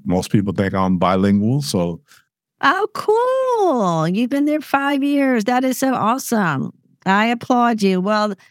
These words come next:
Speaker 2: A J, this has been so helpful. I love all the exercises that you've given people. And everybody who's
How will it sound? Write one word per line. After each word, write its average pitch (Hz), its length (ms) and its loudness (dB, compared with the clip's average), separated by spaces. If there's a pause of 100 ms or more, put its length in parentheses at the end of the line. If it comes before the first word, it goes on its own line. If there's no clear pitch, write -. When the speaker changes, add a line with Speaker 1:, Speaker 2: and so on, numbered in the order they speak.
(260)
Speaker 2:
A 240 140 -2
J, 247 180 0
this 269 220 -4
has 254 160 -4
been 233 480 0
so 262 580 -2
helpful. 233 400 -2
I 214 60 2
love 226 260 0
all 240 120 0
the 226 180 -2
exercises 220 880 0
that 202 240 0
you've 190 220 2
given 202 300 2
people. 196 460 0
And 190 320 0
everybody 226 580 2
who's 202 280 -2